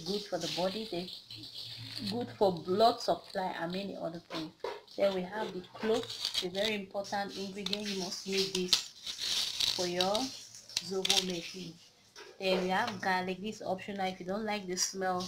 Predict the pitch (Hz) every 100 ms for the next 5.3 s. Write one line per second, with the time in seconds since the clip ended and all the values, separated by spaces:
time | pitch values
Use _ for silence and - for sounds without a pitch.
0 | - - - - - 185 180 - - 220
1 | 170 175 - - 185 208 196 170 170 170
2 | 175 175 - 185 156 - 185 190 190 180
3 | 160 151 180 170 160 - - - - -
4 | 202 214 208 - - 220 214 240 269 -
5 | 185 170